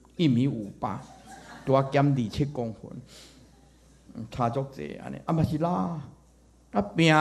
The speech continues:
无要怎？啊，你阮人捌讲第二句话，对吧？哎，毋是像即卖这在家这些道地，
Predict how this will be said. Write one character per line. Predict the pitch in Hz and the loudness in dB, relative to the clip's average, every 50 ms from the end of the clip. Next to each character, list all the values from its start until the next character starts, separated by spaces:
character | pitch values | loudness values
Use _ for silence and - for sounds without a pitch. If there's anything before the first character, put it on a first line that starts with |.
| 151 160 | 6 6
无 | 160 170 | 4 2
要 | 190 190 226 233 | 2 2 0 -2
怎？ | 208 220 | -2 -2
啊， | 220 190 - - - - - - _ - - | -2 -4 -4 -6 -12 -20 -20 -20 _ -12 -12
你 | 302 285 | -12 -8
阮 | 311 359 262 | -6 -4 -2
人 | 208 190 | -2 0
捌 | 208 262 247 | 0 -2 -2
讲 | 254 277 294 254 - | -2 -4 -4 -4 -4
第 | 202 185 | -4 -2
二 | |
句 | 185 190 196 185 | -2 -4 -6 -6
话， | - 285 262 220 220 233 - - - - - - - _ _ _ _ _ _ _ _ | -10 -12 -6 -4 -4 -4 -4 -8 -14 -16 -16 -16 -18 _ _ _ _ _ _ _ _
对 | _ 156 170 | _ 2 2
吧？ | 156 135 - - - - - - _ _ _ _ | 2 2 -2 -8 -14 -20 -20 -20 _ _ _ _
哎， | - 160 151 135 127 - - - - | 0 0 0 0 0 -4 -10 -4 -4
毋 | 170 | -2
是 | 151 170 185 185 | 2 2 2 4
像 | 185 214 208 202 | 6 6 6 6
即 | 208 247 | 6 4
卖 | 247 233 220 202 185 | 6 6 6 6 4
这 | 185 202 233 | 4 4 2
在 | 226 - 240 233 202 | 4 4 2 2 2
家 | 202 226 226 | 2 0 0
这 | 233 202 214 220 | 0 -2 -4 -2
些 | 220 233 | -2 -2
道 | 226 - 202 151 | 0 2 2 2
地， | 151 - 180 185 | 2 0 -2 -2